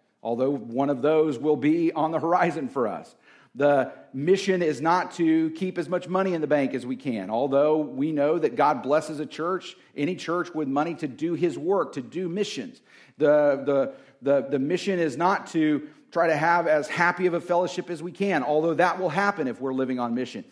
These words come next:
It's not any number of these things. It's not to grow a bigger church. It's not to count our numbers and see our numbers grow,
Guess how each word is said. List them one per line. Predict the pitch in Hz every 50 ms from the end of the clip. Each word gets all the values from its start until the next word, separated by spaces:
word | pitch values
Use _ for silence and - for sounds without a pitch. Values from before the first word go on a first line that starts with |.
| - - - -
It's | - 170 -
not | - 220 214 208 214
any | 196 214 247 254 247
number | 214 208 226 240 240 233 226 196
of | 175 156 147
these | 147 143 139 - -
things. | - 208 220 196 156 147 156 185 165
It's | 170 - 185
not | 190 196 185 -
to | 185 175
grow | 147 120 - 160 196 214 214 214
a | 208
bigger | 196 147 135 233 247 247 247 226
church. | - - - 139 107 92 87 - -
It's | 147 -
not | - 196 196 190
to | 185
count | 180 - - 214 202 208 208
our | 202 202
numbers | 202 214 220 220 202 190 151 143
and | 175 165
see | - - 208 214
our | 214 208
numbers | 196 214 226 226 226 208 165 127
grow, | 113 143 131 117 101